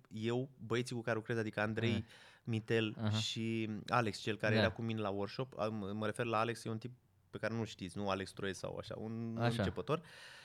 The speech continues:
Speaker 2: Nu, tipul la tânăr. Cum îl cheamă? În fine.
Speaker 1: Nu, nu, nu, nu, nu, nu.
Speaker 2: Că mai avea eu un băiat.
Speaker 1: Nu, Mihai. Nu,
Speaker 2: Mihai,
Speaker 1: nu,
Speaker 2: așa.
Speaker 1: Mihai, Mihai
Speaker 2: Da.
Speaker 1: era pe lângă.
Speaker 2: Uh,
Speaker 1: Nu,
Speaker 2: trei
Speaker 1: un
Speaker 2: stăriu
Speaker 1: tip care
Speaker 2: sau
Speaker 1: venise special
Speaker 2: Așa.
Speaker 1: unul la unul, făcea cu
Speaker 2: Da.
Speaker 1: mine, um, un fost cursant de-al meu la,
Speaker 2: Ok.
Speaker 1: la cursuri.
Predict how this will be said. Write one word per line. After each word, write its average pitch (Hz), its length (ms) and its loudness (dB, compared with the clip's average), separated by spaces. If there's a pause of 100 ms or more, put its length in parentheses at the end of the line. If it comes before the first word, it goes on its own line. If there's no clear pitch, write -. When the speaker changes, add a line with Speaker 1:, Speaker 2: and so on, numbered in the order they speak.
(240)
Speaker 2:
Nu, 120 300 4
tipul 151 220 0
la 151 60 6
tânăr. 113 380 4 (840)
Cum 117 140 0
îl 98 60 0
cheamă? 95 340 -2 (180)
În 156 100 2
fine. 104 320 2
Speaker 1:
Nu, 117 260 0
nu, 107 100 -2
nu, 101 60 -4
nu, 98 60 -4
nu, 95 120 -6
nu. 92 60 -8 (120)
Speaker 2:
Că - 80 -2
mai 180 140 10
avea 165 220 10
eu 127 180 8
un 113 60 2
băiat. 107 400 6 (180)
Speaker 1:
Nu, 135 160 -2
Mihai. 131 380 0 (100)
Nu, 123 80 -4
Speaker 2:
Mihai, 151 260 8
Speaker 1:
nu, 113 100 0
Speaker 2:
așa. 123 200 4
Speaker 1:
Mihai, 110 280 -2
Mihai 123 140 -4
Speaker 2:
Da. 127 60 6
Speaker 1:
era 135 100 2
pe 135 80 -4
lângă. 139 180 6
Speaker 2:
Uh, 127 60 8
Speaker 1:
Nu, 135 60 4
Speaker 2:
trei 131 200 2
Speaker 1:
un 131 60 4
Speaker 2:
stăriu 135 220 4
Speaker 1:
tip 104 80 4
care 220 140 4
Speaker 2:
sau 196 100 2
Speaker 1:
venise 214 180 0
special 202 420 2
Speaker 2:
Așa. 196 160 4
Speaker 1:
unul 185 240 2
la 175 80 2
unul, 160 260 2
făcea 127 280 -4
cu 131 120 -6
Speaker 2:
Da. 120 140 4
Speaker 1:
mine, 165 340 2 (300)
um, 123 320 -6 (140)
un 131 220 -4
fost 139 260 -4
cursant 131 360 -2
de-al 113 120 -2
meu 123 140 -4
la, 117 180 4
Speaker 2:
Ok. 190 80 8
Speaker 1:
la 117 180 8
cursuri. 208 360 -6